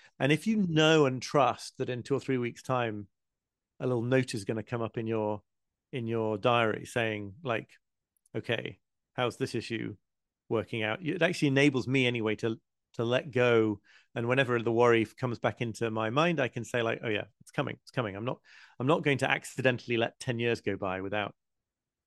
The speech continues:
addressing this topic. It's, it's got its time and it's got its place. And then secondly, of course, what you find when you do this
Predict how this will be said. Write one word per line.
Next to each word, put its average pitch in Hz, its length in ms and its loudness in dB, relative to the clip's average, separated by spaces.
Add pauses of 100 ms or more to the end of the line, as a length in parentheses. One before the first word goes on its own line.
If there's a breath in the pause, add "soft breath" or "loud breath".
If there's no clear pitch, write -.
addressing 117 400 -4
this - 140 -12
topic. - 320 -12
It's, - 200 -14
it's 110 160 -12
got 117 200 -4
its - 160 -8
time 104 320 -10
and 101 80 -14
it's - 100 -18
got 104 160 -6
its 104 120 -12
place. - 400 -12 (640 soft breath)
And 214 360 6
then 139 380 6
secondly, 107 480 -2
of 101 100 -4
course, 107 300 -6
what - 120 -8
you 110 100 -12
find 104 380 -6
when 98 140 -10
you 92 80 -12
do 101 160 -6
this - 340 -12